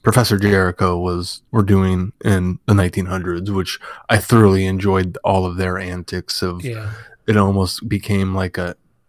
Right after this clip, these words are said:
Speaker 1: almost Indiana Jones type thing where they're, you know, hunting relics and trying to get information f-, that, um, which,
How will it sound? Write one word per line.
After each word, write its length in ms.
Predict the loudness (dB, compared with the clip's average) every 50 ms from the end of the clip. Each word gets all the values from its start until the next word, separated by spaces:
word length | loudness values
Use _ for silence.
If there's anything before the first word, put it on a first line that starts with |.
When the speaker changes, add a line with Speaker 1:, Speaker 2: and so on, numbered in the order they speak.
| _
Speaker 1:
almost 440 | 2 4 6 6 6 6 4 2 0
Indiana 400 | -2 -2 0 0 -2 -2 -2 -4
Jones 560 | -4 -2 -2 -2 0 -2 -2 -4 -6 -8 -8
type 280 | -6 -4 -4 -4 -6 -6
thing 500 | -6 -2 -2 0 0 -2 -4 -6 -6 -6 -8 -6
where 280 | -4 -2 0 0 2
they're, 220 | 0 0 0 0 0
you 140 | 0 0
know, 140 | 0 0 -2
hunting 360 | 0 0 0 0 0 -2 -4
relics 500 | -2 0 0 0 0 -2 -4 -4 -6 -6
and 160 | -6 -6 -6 -2
trying 240 | 0 0 0 0
to 80 | 0 -2
get 140 | -2 -2 -2
information 800 | -2 -4 -4 -4 -4 -2 -2 -4 -4 -4 -4 -2 -2 -4 -6 -6
f-, 160 | -8 -10 -6
that, 200 | -4 -2 -2 -2 -4 -8 -16 -20 -20 -18 -16 -16 -16 -16 -16 -16 -16 -18 -20 _ _
um, 500 | 0 2 4 4 4 4 2 0 -4 -10 -14 -20 -20 _ -20 -20 -20 _ _ _ _ _ -16 -14 -14 -16 -18 _ _ _ _ _ -20 -20 -20 -20 -20 -2 4
which, 220 | 6 6 6 6